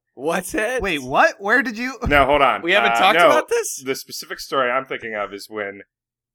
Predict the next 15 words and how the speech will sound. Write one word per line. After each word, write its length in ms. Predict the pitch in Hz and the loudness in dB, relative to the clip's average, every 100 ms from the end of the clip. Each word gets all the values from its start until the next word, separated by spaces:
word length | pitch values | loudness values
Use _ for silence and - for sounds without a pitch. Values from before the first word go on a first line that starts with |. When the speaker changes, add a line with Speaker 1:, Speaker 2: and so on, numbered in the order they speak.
| _ - | _ -8
Speaker 3:
uh, 220 | 113 110 110 | -2 0 0
R 340 | 127 131 139 131 | 0 2 2 4
A 240 | 139 131 | 4 2
Nick 180 | 120 131 | 0 -4
Speaker 2:
There 120 | 208 | -2
were 100 | 185 | -2
multiple 460 | 180 214 208 - - | 4 2 2 -2 -2
Speaker 3:
Comiskey 160 | 127 | -2
Speaker 2:
occasions. 220 | 123 120 120 | -2 -4 -2
Speaker 3:
showed 280 | 143 143 | 0 2
up 260 | 139 127 - _ | 2 2 0 _
almost 540 | 139 156 175 151 131 127 | -2 0 0 -2 -4 -6
naked 500 | 113 110 117 107 107 110 | -6 -4 -4 -4 -6 -8
in 220 | 117 117 110 | -4 -4 -4
a, 420 | 110 104 101 | -4 -4 -6